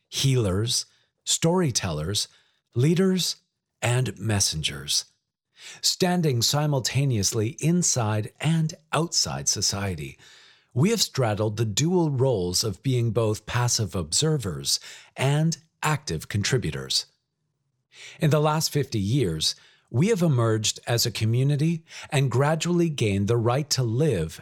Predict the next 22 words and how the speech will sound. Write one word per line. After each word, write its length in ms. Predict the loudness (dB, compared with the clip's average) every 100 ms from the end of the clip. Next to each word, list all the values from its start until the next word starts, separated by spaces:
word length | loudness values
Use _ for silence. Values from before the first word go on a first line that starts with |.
| -4
as 220 | -2 0
we 160 | 0 0
are. 320 | -2 -6 -14 _ _ _ _ _ _ -4
After 300 | -2 0 -2
fighting 440 | 0 0 0 0 -2
for 200 | 0 0
our 120 | 0
rights, 440 | 0 0 -2 -4 -4 -12 -8 -2
beginning 420 | 2 2 2 2
with 140 | 0
Stonewall, 680 | 0 0 0 0 -2 -6 -10 _ _ -2
we 160 | -2
came 300 | 2 2 4
out 260 | 2 0 -2 -4
as 160 | -2
a 60 | 0
defined 640 | -2 -4 -2 0 0 -2
community 600 | -2 0 2 2 0 0
in 100 | 2
the 80 | 2
nineteen 420 | 2 0 -2 0
seventies. 640 | 0 0 -2 -4 -4 -4